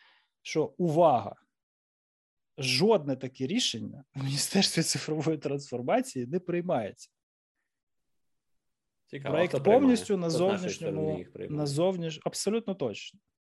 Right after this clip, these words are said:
Speaker 1: Повністю на зовнішньому управлінні. А що нам зробити, щоб вона була безпечна?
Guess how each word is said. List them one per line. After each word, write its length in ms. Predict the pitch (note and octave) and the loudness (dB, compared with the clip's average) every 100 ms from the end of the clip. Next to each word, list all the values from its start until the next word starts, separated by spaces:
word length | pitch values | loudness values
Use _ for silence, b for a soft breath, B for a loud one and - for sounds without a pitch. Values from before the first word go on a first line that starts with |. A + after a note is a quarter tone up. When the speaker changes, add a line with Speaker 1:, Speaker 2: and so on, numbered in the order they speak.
| _ | _
Speaker 1:
Повністю 420 | - G#3+ C4 - E3 | -2 2 2 0 -4
на 100 | C#3 | -2
зовнішньому 580 | E3+ F#3+ E3+ D#3 C#3 | -2 -2 -4 -6 -6
управлінні. 440 | C3 C3 A2+ G#2 - _ _ _ _ _ | -6 -6 -8 -10 -12 _ _ _ _ _
А 100 | C#3+ | -4
що 200 | - C4+ | 2 4
нам 140 | D4 F#3 | 6 4
зробити, 360 | E3+ G3+ A3 | 4 4 2
щоб 160 | - C#3 | 0 -4
вона 220 | D3 F3 | -4 -4
була 220 | C#3 C3+ | -2 -4
безпечна? 560 | C3+ C3+ - B2 - | -4 -8 -10 -12 -14